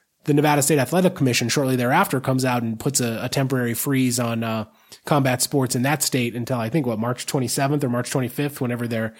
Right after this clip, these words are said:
the upcoming Nevada State Athletic Commission meeting is. And so <laughs> then that obviously made it so the U F C couldn't do these events they wanted to do at the Apex. And then suddenly they're like, "Okay, well, we're, we're gonna do 'em somewhere else."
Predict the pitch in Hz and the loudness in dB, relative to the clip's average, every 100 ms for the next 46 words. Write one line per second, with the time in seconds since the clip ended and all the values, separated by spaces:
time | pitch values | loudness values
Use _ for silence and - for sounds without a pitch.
0 | - - - 127 120 - 143 127 123 123 | -20 -20 -6 -2 -2 0 0 2 0 0
1 | 120 - 127 113 127 123 123 123 117 127 | 0 -2 -2 -2 -2 -4 -2 -2 -2 -2
2 | 113 123 127 131 135 135 127 - - - | 0 0 0 2 2 0 -4 -10 -20 -6
3 | 131 - 143 151 160 - - - - - | 0 2 4 2 0 -6 -12 -12 -12 -14
4 | - 156 143 135 139 135 139 131 131 120 | -2 2 4 4 2 2 2 2 2 2
5 | 127 123 127 - 135 135 120 131 127 120 | 2 2 2 0 0 0 2 2 2 0
6 | 123 120 135 120 127 120 120 123 120 147 | 0 0 0 0 0 0 0 0 0 0
7 | 226 151 123 135 131 131 143 135 123 117 | 2 2 2 2 2 4 4 4 2 2
8 | 113 147 170 143 131 131 135 139 143 135 | 2 4 6 6 4 4 4 6 6 6
9 | 139 131 143 127 147 92 - | 6 6 4 4 4 2 -2